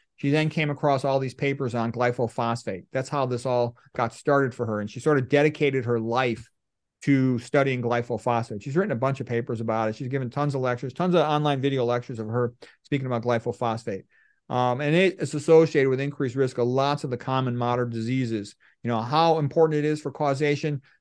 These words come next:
that is in many cases debatable, but there are certain good reasons to be very concerned about it. This one French researcher, uh,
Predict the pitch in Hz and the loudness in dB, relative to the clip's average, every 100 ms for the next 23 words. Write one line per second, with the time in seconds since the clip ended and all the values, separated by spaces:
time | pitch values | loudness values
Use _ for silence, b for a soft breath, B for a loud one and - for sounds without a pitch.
0 | _ 139 139 139 180 135 120 135 123 127 | _ 0 2 2 2 0 0 -4 -4 -2
1 | 139 131 147 135 107 113 131 143 151 165 | -2 0 0 0 -4 0 2 4 4 2
2 | 160 b _ _ 127 123 123 - 175 156 | 0 b _ _ -4 -2 -4 0 0 0
3 | 135 120 151 135 147 143 127 117 127 123 | -6 2 2 4 2 2 -4 -4 -4 -4
4 | 113 135 143 131 131 117 131 123 117 110 | -2 2 2 2 -4 -6 -4 -2 0 0
5 | 104 95 _ _ _ _ _ _ _ _ | 0 -4 _ _ _ _ _ _ _ _
6 | - 151 151 156 156 151 156 147 147 143 | 0 0 2 0 0 0 -2 0 0 0
7 | 147 135 135 120 120 120 120 | 2 0 0 0 0 0 -2